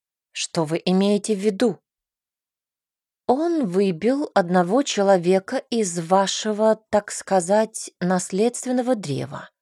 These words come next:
Клану от этого будет неприятность, но не слишком большая. Почему он не отравил главу клана, не подговорил ваших матросов требовать увеличения оплаты,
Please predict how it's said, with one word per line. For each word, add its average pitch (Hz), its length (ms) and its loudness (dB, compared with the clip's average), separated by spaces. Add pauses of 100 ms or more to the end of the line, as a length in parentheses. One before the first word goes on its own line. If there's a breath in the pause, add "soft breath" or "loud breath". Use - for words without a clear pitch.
(440)
Клану 277 460 2
от 196 260 -2
этого 151 360 -2
будет 247 500 0
неприятность, 208 1080 0
но 170 140 -2
не 180 160 0
слишком 190 560 -4
большая. 156 640 -4 (360)
Почему 262 540 0
он 190 480 4
не 190 180 2
отравил 240 800 0
главу 165 380 0
клана, 202 640 -2 (260)
не 170 140 0
подговорил 214 540 4
ваших 214 480 0
матросов 208 680 -2
требовать 220 500 -2
увеличения 175 600 -2
оплаты, 208 760 -2